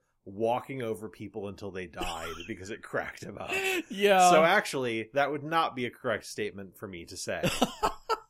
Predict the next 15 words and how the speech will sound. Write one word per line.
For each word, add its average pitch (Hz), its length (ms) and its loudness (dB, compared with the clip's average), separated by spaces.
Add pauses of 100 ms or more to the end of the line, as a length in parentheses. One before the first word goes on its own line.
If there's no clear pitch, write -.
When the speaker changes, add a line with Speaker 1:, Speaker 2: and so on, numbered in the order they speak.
(1500)
Speaker 2:
Huh. 147 720 6
Speaker 1:
<laughs> - 40 -20 (800)
Speaker 2:
Yeah, 123 600 2 (120)
but 113 140 -8
that's 151 240 -2
really 131 280 -4
all 113 200 -2
I, 127 80 -6 (160)
that's 123 280 -6 (220)
basically 127 560 -6
all 104 220 -2
I 98 80 -4
played 95 480 -8
of, 90 160 -12
uh, 90 500 -8